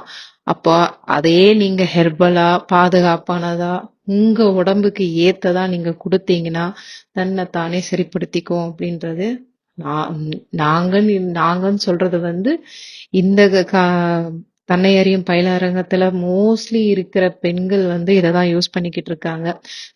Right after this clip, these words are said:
Maybe எனக்கு அடுத்ததும் நிறைய பேர் இதை பத்தி கண்டிப்பா பேசுவாங்க அப்படின்றதையும் நம்பிக்கையோட சொல்றேன். So, தயவு செஞ்சு தன்னை ப-, அறியும் பயிலரங்கத்திலையும் நீங்க கலந்துக்கிட்டு என்னென்ன உங்க உடலுக்கு தேவையானது, மனதுக்கு தேவையானது,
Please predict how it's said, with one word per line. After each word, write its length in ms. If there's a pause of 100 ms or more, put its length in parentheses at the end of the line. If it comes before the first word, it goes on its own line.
Maybe 240
எனக்கு 320
அடுத்ததும் 360
நிறைய 300
பேர் 220
இதை 180
பத்தி 320
கண்டிப்பா 580
பேசுவாங்க 580
அப்படின்றதையும் 1000
நம்பிக்கையோட 480
சொல்றேன். 460 (460)
So, 180
தயவு 440
செஞ்சு 480 (160)
தன்னை 300
ப-, 720
அறியும் 400
பயிலரங்கத்திலையும் 960 (200)
நீங்க 340
கலந்துக்கிட்டு 640 (320)
என்னென்ன 600
உங்க 280
உடலுக்கு 580
தேவையானது, 920 (420)
மனதுக்கு 500
தேவையானது, 960